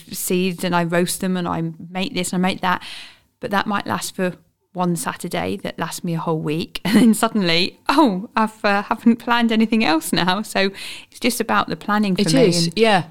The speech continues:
Speaker 2: And it's, it's a change in lifestyle. It's, it's not a diet as such.
Speaker 1: Mm.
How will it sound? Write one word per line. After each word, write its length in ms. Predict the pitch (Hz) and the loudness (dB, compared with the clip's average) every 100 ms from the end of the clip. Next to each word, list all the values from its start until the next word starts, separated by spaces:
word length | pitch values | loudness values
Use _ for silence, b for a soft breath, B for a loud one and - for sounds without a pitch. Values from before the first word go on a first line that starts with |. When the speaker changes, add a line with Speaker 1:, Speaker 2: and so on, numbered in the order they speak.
| B B B - | B B B 0
Speaker 2:
And 300 | 226 233 240 | 4 6 4
it's, 320 | 240 - - B B B | 2 0 -6 B B B
it's 220 | - - - | -6 -4 -2
a 20 | |
change 420 | - 269 269 247 | 4 6 8 8
in 140 | 233 | 4
lifestyle. 540 | 214 226 214 - 165 143 | 2 2 0 0 0 -2
It's, 200 | - - | -4 -6
it's 200 | 190 143 | -4 -2
not 200 | 190 202 | -2 0
a 40 | 214 | -2
diet 580 | 185 196 151 90 - - | 0 2 2 0 -4 -10
as 100 | 156 | -8
such. 480 | - - 120 - - | -6 -4 -4 -2 -2
Speaker 1:
Mm. 420 | 175 175 170 170 | 0 2 0 -2